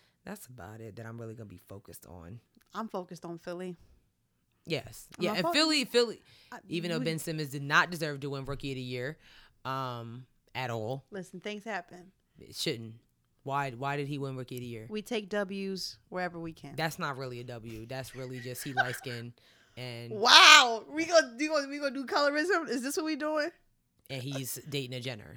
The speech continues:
Speaker 1: Like,
Speaker 2: Oh.
Speaker 1: exactly. So he's been on the roster for, like, two years. You're not a rookie. That shoulda went to Jason Tatum or Donovan Mitchell, hands down. Ben Simmons, you're whack, and I don't want you dating a Jenner.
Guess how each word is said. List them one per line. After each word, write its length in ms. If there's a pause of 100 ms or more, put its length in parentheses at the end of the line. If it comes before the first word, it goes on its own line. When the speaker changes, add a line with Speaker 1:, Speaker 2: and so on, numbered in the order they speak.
(140)
Speaker 1:
Like, 220 (300)
Speaker 2:
Oh. 360 (320)
Speaker 1:
exactly. 580
So 380 (340)
he's 160
been 160
on 80
the 80
roster 400
for, 80
like, 160
two 140
years. 560 (260)
You're 200
not 180
a 20
rookie. 420 (540)
That 160
shoulda 180
went 200
to 80
Jason 300
Tatum 340
or 140
Donovan 380
Mitchell, 440 (220)
hands 360
down. 320 (380)
Ben 180
Simmons, 500
you're 200
whack, 420 (460)
and 520
I 120
don't 180
want 180
you 60
dating 220
a 80
Jenner. 420